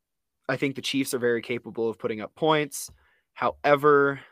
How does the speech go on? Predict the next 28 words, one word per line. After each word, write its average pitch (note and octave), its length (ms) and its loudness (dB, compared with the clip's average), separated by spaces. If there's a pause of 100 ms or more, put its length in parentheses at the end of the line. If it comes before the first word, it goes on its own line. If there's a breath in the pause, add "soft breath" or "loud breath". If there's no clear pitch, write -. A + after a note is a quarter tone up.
(260 soft breath)
uh, G#2+ 260 -8
the G#2+ 120 -14
Titans, C3+ 800 -6
their C3 140 -2
defense F3+ 560 -4
is, C#3 460 -6
is C3 160 -4
good, E3 360 4
and, A#2+ 220 -4
uh, A2+ 320 -6 (480 soft breath)
over C3+ 180 0
the C3 80 0
past C3+ 340 -4
couple C3+ 260 -6
years C3 500 -6
is, G#2+ 460 -12
has A2+ 200 -10
given A#2 240 -6
the G#2+ 80 -8
Chiefs - 380 -8
fits - 300 2
a D#3+ 60 -4
few D#3 200 -8
times. C#3 720 -4 (520)
Um, G#2 580 -8 (1200)
Malik C3+ 420 0
Willis C3+ 340 4
starting A#2+ 760 -2